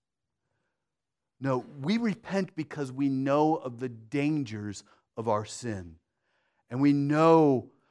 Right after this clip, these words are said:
the promise of what comes with repentance, which leads to the second major point. The first one is we, we need to be people of repentance. But there is also this, this second major thing that comes about. It's a promise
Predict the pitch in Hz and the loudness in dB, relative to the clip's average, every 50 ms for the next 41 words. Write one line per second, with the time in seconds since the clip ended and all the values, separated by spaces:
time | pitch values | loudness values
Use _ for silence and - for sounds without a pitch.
0 | _ _ _ _ 123 123 131 - - - - - 165 165 165 165 156 139 - - | _ _ _ _ -8 -8 -8 -8 -8 -10 -4 0 4 4 4 4 4 0 -2 -4
1 | - 135 120 117 131 139 135 - _ - - - 151 151 147 139 135 127 123 120 | -8 -8 -4 -2 0 0 0 -2 _ -20 -16 -10 -4 -4 -2 -2 -2 -2 -4 -4
2 | 113 - - _ _ _ _ - 123 123 143 147 147 135 - - _ _ _ _ | -6 -8 -14 _ _ _ _ -14 -8 -4 -2 0 0 -2 -2 -8 _ _ _ _
3 | _ _ _ _ _ - 120 117 - - 123 123 120 110 - 98 92 95 - - | _ _ _ _ _ -10 -10 -10 -8 -8 -8 -8 -8 -8 -10 -12 -14 -14 -16 -18
4 | - _ _ _ _ _ _ - 117 117 110 - - 127 135 139 139 139 117 - | -20 _ _ _ _ _ _ -10 -10 -10 -10 -10 -6 -2 0 2 2 0 -2 -6
5 | - - 123 110 107 113 - - - - 139 123 - - 127 120 117 - _ _ | -12 -12 -12 -12 -12 -12 -14 -14 -8 -6 -6 -6 -6 -6 -8 -8 -8 -10 _ _
6 | _ _ _ _ _ 117 113 110 110 110 117 113 - _ - 107 95 - - - | _ _ _ _ _ -8 -6 -4 -4 -6 -8 -12 -14 _ -12 -12 -12 -10 -10 -12
7 | - - - 160 156 143 - 151 143 139 131 127 117 117 110 - - _ _ _ | -12 -6 -4 -4 -4 -4 -4 -6 -4 -4 -4 -4 -4 -6 -8 -8 -12 _ _ _
8 | _ _ _ _ _ _ 127 135 147 143 127 139 147 147 147 143 143 139 143 131 | _ _ _ _ _ _ -2 0 0 2 2 0 0 2 2 2 2 0 -2 -4
9 | 123 131 120 117 - - - _ - - 107 - - 175 160 - 156 143 135 - | -4 -4 -4 -4 -8 -14 -20 _ -18 -18 -16 -10 -8 -8 -6 -4 -2 -2 -2 0
10 | - 131 135 135 135 123 117 123 - - 127 127 127 123 - - - - 143 131 | 4 6 6 6 6 4 0 -6 -12 -10 -8 -6 -6 -6 -6 -8 -8 -6 -4 -4
11 | 120 - 107 95 98 - - _ - - - - 143 139 - 160 151 151 147 135 | -4 -6 -10 -10 -12 -14 -16 _ -20 -14 -6 -4 -4 0 4 6 6 6 6 4
12 | 127 151 - 139 147 156 147 - 170 143 135 127 131 127 120 - - - - 131 | 0 -2 2 4 4 4 4 2 0 0 0 2 0 -2 -2 -4 -10 -10 -6 -6
13 | 131 - - - - 165 156 156 - 151 139 143 139 139 143 135 135 127 - - | -6 -6 -8 -4 0 0 0 2 0 -2 -2 0 2 2 2 0 -2 -4 -6 -6
14 | - 143 139 131 127 123 - - 147 147 143 135 139 123 131 131 135 131 123 123 | -4 -2 0 0 -2 -4 -6 -6 -6 -4 -4 -4 -2 2 4 6 6 6 4 2
15 | 131 123 - 127 - - - - 151 147 151 151 147 135 123 - - | -4 -6 -6 -10 -14 -14 -6 -2 2 4 4 4 4 2 -2 -4 -6